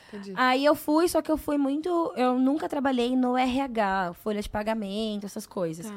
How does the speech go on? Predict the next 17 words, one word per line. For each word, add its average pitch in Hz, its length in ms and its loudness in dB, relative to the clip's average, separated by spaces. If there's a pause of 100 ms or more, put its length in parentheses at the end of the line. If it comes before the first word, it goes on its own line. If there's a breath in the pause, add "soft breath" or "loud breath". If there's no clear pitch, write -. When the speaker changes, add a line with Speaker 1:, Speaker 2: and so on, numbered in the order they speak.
(380 loud breath)
Speaker 2:
Eu 233 100 6
sempre 269 200 0
trabalhei 262 340 0
mais 240 260 0
com 262 220 0
desenvolvimento 240 600 0
de - 80 -16
pessoas. 185 640 -4 (220)
Aí 220 380 2
veio 269 680 0
a 226 140 0
minha 226 260 0
especialização 214 1000 -4
em 214 240 0
diversidade 208 520 -2
e 226 40 2
inclusão, 220 580 -2